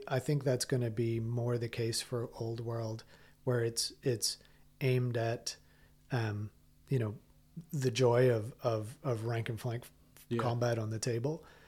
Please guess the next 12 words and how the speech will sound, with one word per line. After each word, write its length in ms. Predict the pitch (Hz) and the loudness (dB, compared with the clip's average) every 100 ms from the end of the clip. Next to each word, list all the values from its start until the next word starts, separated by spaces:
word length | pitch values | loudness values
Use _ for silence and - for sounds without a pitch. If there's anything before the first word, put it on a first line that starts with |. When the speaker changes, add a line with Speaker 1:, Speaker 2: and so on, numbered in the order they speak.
| - - - | -20 -20 0
Speaker 1:
Um, 360 | 135 120 113 - - - - | 2 4 0 -6 -18 -16 4
I, 400 | 139 160 160 - - | 8 10 8 4 2
I 120 | 151 | 4
personally, 500 | 151 175 170 190 196 - | 8 6 8 6 4 4
I 60 | |
love 360 | 135 135 139 147 | 6 8 8 6
to 100 | 147 | 4
name 600 | 131 131 135 160 160 147 - | 6 6 6 6 2 0 -4
all 240 | 127 139 | 2 6
of 100 | 147 | 6
my 120 | 135 139 | 6 2
characters, 800 | 135 131 151 160 165 185 - | 2 2 2 4 2 2 -4